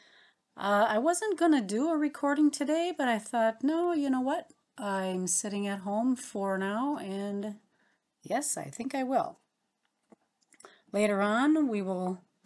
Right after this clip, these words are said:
go down to see the fireworks, so that'll be fun. But for now, we're going to continue in the book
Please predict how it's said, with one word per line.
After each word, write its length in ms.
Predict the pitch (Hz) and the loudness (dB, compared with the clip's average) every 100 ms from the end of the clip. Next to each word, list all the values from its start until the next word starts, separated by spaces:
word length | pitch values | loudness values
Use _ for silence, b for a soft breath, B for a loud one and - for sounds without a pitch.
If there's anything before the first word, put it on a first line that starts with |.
| b b b _ | b b b _
go 220 | - 196 | -2 0
down 400 | 185 190 196 202 | 2 2 2 0
to 680 | 190 - 196 190 185 185 185 _ _ _ _ - | -2 -4 -2 -2 -2 -4 -6 _ _ _ _ -14
see 260 | - 208 | -8 -6
the 140 | 190 165 | -6 -4
fireworks, 720 | - 180 180 175 226 311 - | -4 -2 -4 -2 -4 -4 -8
so 140 | 180 | -6
that'll 280 | 156 160 151 | -6 -6 -8
be 160 | 151 160 | -8 -8
fun. 460 | - 165 175 247 262 b b b b b b | -8 -6 -4 -6 -8 b b b b b b
But 320 | 160 214 - - | 0 0 0 -4
for 520 | - - 233 262 311 | -14 -4 0 2 4
now, 600 | 302 254 180 131 - - _ _ - | 4 4 0 -4 -8 -10 _ _ -6
we're 200 | 170 190 | -6 -2
going 360 | 208 208 208 | 0 0 0
to 260 | 214 220 202 | -2 -4 -4
continue 720 | - 170 151 226 233 240 240 - | -4 -8 -6 -2 0 0 -2 -6
in 300 | 214 240 269 | -2 2 4
the 60 | |
book 380 | 262 185 170 - | 4 2 0 -6